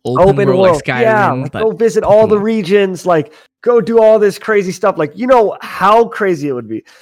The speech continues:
Speaker 2: But for now, Pokemon is just gonna milk as much money as they can.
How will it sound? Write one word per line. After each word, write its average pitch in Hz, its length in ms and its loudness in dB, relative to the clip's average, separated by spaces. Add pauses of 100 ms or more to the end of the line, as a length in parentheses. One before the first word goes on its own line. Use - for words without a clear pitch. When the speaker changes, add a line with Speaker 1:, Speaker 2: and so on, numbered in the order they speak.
(260)
Speaker 2:
But 226 320 2
for 202 160 2
now, 262 640 2 (800)
Pokemon 208 480 0
is 170 120 -4
just 165 160 -10
gonna 170 160 -2
milk 175 300 0
as 139 100 -6
much 156 240 -8
money 156 220 -4
as 131 100 -6
they 131 160 -10
can. 123 300 -12